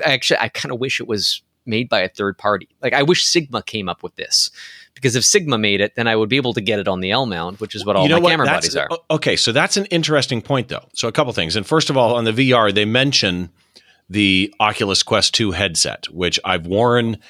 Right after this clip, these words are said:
Speaker 2: It's really cool. I didn't get motion sick, which was even a greater benefit than I thought it would be. But to have that Star Trail type thing in there would be super, super cool. But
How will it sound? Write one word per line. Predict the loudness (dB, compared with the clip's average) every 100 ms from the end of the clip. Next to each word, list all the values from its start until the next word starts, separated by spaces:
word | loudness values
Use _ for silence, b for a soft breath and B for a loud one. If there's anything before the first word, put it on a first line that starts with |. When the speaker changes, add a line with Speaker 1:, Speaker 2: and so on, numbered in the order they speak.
| B B
Speaker 2:
It's | -8 -2
really | 0 0 0
cool. | 2 4 6 4 0 b b b _
I | -4
didn't | -2 0 2
get | 2
motion | 2 2 2
sick, | 0 -2 -2
which | -4 -2
was | -2
even | 0 -2
a | -4 _ _ _ _ _ -14
greater | 0 2 2
benefit | 0 0 -2 -4
than | -6 -10
I |
thought | -8 -10
it | -10
would | -10
be. | -10 -12 B B B B -20
But | -2 0 0 _ _ _
to | -2
have | 0 2 4 2 2
that | 0 2
Star | 2 2 2
Trail | 2 0
type | 0 -4 -2
thing | -4 -2
in | 0
there | 0
would | -2 -2
be | 0
super, | 2 2 0
super | -2 -2
cool. | 0 0 0 -2
But | 0 -2 -6 -18